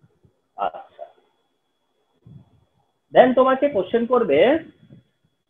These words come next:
যেটা দেওয়া থাকবে সেটা হচ্ছে যে কেএসপি of strontium difluoride is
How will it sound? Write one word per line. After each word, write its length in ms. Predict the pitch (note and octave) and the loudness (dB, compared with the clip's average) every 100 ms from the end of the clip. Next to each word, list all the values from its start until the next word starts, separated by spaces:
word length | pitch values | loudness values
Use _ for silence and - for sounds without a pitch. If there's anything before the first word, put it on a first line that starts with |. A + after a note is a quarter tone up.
| - - - - B2 C3 | -18 -16 -14 -16 -10 -2
যেটা 140 | F#3+ | 2
দেওয়া 280 | F3+ A3+ C4+ | 8 8 8
থাকবে 360 | A3+ D3+ B2 | 6 4 -2
সেটা 200 | C3 E3 | -6 -4
হচ্ছে 200 | F#3 G3 | -4 -4
যে 140 | G#3+ A3+ | -2 -4
কেএসপি 840 | G#3 F#3+ G#3+ G#3+ _ A#3 A#3+ C4 - _ _ _ _ _ _ C#3+ | -2 -2 -2 -2 _ -8 -6 -6 -10 _ _ _ _ _ _ 6
of 260 | E3 G#3 A3+ | 10 10 6
strontium 960 | - _ - E3+ F3+ F#3 - G#3+ G#3+ F3 D#3 | -10 _ -2 4 4 2 0 2 2 2 4
difluoride 680 | D#3+ E3 F#3 F#3 G3 G3 F#3+ G3 | 4 2 0 4 4 4 -2 0
is 160 | D3+ | 0